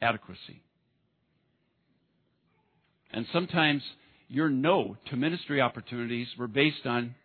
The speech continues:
the fact you didn't think you were competent, able, or adequate. But you see, in ministry, that's not where your adequacy comes from. You. It's not where your competence,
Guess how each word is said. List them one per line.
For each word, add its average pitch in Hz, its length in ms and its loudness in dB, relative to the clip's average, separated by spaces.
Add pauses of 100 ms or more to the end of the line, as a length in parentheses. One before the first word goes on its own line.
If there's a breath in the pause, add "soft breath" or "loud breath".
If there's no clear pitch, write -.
the 110 60 -12
fact 135 340 4
you 135 80 0
didn't 139 220 -4
think 135 180 -2
you 123 80 -4
were 110 80 -4
competent, 156 600 -4 (400 soft breath)
able, 139 420 2 (1000 soft breath)
or 127 100 4
adequate. 101 400 0 (2250)
But 113 140 -14
you 131 160 -6
see, 156 360 4
in 131 120 2
ministry, 165 440 -2
that's 151 300 0
not 151 200 2
where 143 100 -2
your 135 180 0
adequacy 131 600 -4
comes 127 360 -4
from. - 200 -14 (1300)
You. 117 320 -6 (1120)
It's - 160 -8
not 156 120 2
where 170 120 -2
your 165 80 0
competence, - 640 -4